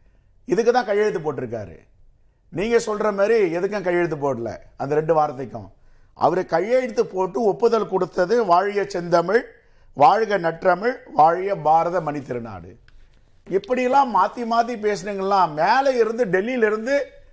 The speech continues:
வலதுசாரி வரைக்கும் ஒரே மாதிரி திசை திருப்பி மக்களுக்கு ஒரு தவறான செய்தியை கொண்டு போய் விட்டுடணும். அது தவறு. நான் கேட்கிறேன், விதி எண் ஆ-, நூத்தி எழுபத்தி ஆறு, நூத்தி எழுபத்தி ஆறு ஒண்ணு என்ன சொல்லுது? ஆளுநருடைய லிமிட்டேஷன் என்னன்னு சொல்லுது அது.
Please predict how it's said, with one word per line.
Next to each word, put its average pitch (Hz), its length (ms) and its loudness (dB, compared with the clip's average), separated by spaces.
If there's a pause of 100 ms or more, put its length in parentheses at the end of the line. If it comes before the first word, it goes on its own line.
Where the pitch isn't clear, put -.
(120)
வலதுசாரி 240 580 0
வரைக்கும் 233 280 0
ஒரே 214 500 4
மாதிரி 254 380 0 (640)
திசை 247 340 2
திருப்பி 247 360 0
மக்களுக்கு 226 420 0
ஒரு 196 100 -6
தவறான 214 380 0
செய்தியை 202 280 -2
கொண்டு 180 220 -4
போய் 170 80 -2
விட்டுடணும். 135 380 -8 (440)
அது 127 160 -4
தவறு. 160 500 0 (500)
நான் 175 180 2
கேட்கிறேன், 233 440 0 (840)
விதி 262 460 -2
எண் 240 200 2
ஆ-, 185 260 -2
நூத்தி 247 260 -4
எழுபத்தி 202 400 -2
ஆறு, 135 200 2 (720)
நூத்தி 233 240 -2
எழுபத்தி 202 520 0
ஆறு 175 320 2
ஒண்ணு 175 60 -12
என்ன 165 200 -4
சொல்லுது? 127 440 -8 (720)
ஆளுநருடைய 240 680 0
லிமிட்டேஷன் 220 600 -2
என்னன்னு 165 360 -6
சொல்லுது 143 160 -6
அது. 104 260 -10